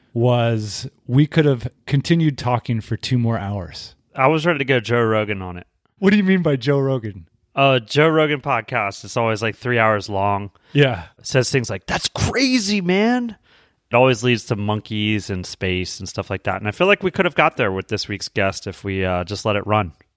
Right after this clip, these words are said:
Speaker 1: Today's show is an inspiring and maybe a bit controversial conversation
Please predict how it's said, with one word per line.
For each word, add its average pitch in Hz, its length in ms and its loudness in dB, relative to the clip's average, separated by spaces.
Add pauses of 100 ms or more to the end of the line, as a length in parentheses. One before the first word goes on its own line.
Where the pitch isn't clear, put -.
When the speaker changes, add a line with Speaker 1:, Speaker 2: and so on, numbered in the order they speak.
(140)
Speaker 1:
Today's 190 480 4
show 175 640 4
is 139 160 0
an 147 80 4
inspiring 156 960 2
and 135 240 0
maybe 175 500 -2
a 117 80 -6
bit 151 500 -2 (140)
controversial 113 880 -4 (280)
conversation 147 840 2